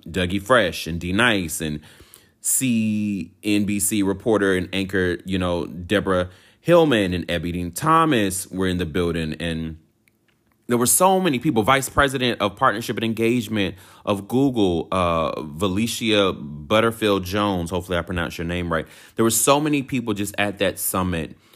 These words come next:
That media summit really did – do something for me because, I'm sorry, that summit did something for me because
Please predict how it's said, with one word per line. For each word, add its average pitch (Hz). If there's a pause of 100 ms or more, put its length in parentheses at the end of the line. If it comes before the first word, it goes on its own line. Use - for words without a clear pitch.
(1040)
That 139
media 151
summit 110
really 101
did – 90 (600)
do 101
something 90
for 85
me 80
because, 78
I'm 95
sorry, 87
that 104
summit 92 (300)
did 95
something 92
for 90
me 87
because 85